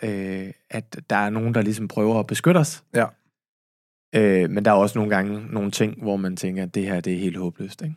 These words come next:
Speaker 2: Mm.
Speaker 1: Øh,
Speaker 2: Er det, er det farligt at eksperimentere med sin krop, som biohacker gør? Altså, nu ser man også sådan en som Brian Johnson, for eksempel, ikke?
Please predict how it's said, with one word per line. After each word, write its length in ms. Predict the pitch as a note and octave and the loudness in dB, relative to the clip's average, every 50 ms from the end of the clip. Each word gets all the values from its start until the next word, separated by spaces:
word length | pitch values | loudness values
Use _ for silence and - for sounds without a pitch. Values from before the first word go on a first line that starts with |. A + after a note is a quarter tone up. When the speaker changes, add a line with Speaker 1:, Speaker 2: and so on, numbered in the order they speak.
| _ - | _ -6
Speaker 2:
Mm. 180 | B2 A#2 A#2 A2 G#2+ A2 - _ _ _ - | -4 -4 -4 -4 -8 -12 -16 _ _ _ -2
Speaker 1:
Øh, 340 | G#2+ G#2+ G2+ F#2+ F#2 F#2 - - - - - - - - - - F#3 D3 - | 2 2 4 4 2 2 0 -2 -4 -6 -8 -10 -12 -12 -10 -10 -10 -10 -2
Speaker 2:
Er 60 | - A#2 | 0 0
det, 140 | A2 A2+ - | 0 2 2
er 80 | - A2+ | 0 0
det 80 | G#2 | 0
farligt 520 | - - - A2 G#2 G#2+ A2+ A#2+ C3+ B2+ - - | 0 0 0 2 4 4 4 4 4 2 2 0
at 80 | A2+ G#2 | 0 0
eksperimentere 640 | G2+ - - - A2 G2 G2+ F#2+ - - A#2+ G#2+ | 0 0 -2 -4 -2 -2 -2 -2 -2 0 0 0
med 120 | A2 G#2+ G2+ | 0 -2 -4
sin 140 | - - G2+ | -4 -6 -8
krop, 300 | - - G#2 G#2 - - | -2 2 0 0 0 -2
som 180 | - G2+ G2 | -10 -8 0
biohacker 600 | - F#2+ F#2+ F#2+ G#2 G#2+ G2 G#2 F#2+ F#2+ F#2+ F#2+ | 0 2 2 2 2 0 0 -2 -2 -2 -2 -6
gør? 240 | F#2 - G2+ G2 G2 | -6 -6 -6 -6 -6
Altså, 180 | F#2+ - G#2 G#2+ | -8 -10 -10 -8
nu 60 | G2 | -8
ser 180 | - - A#2 | -2 0 0
man 120 | G2+ G#2 G#2 | 0 2 0
også 140 | G2+ - - | -2 -2 -2
sådan 100 | A2+ - | -6 -6
en 40 | |
som 160 | - - A2+ G2 | -6 -8 -6 -4
Brian 200 | G2+ F#2+ F#2+ F2+ - | -2 -2 -2 -2 -2
Johnson, 320 | G2+ G2 F#2 - - A2 | -2 -2 -2 -4 -8 -10
for 100 | G2+ - | -10 -10
eksempel, 320 | - - - F#2+ - G#2+ A2+ | -8 -8 -8 -8 -8 -8 -6
ikke? 120 | C3+ D#3 | -6 -6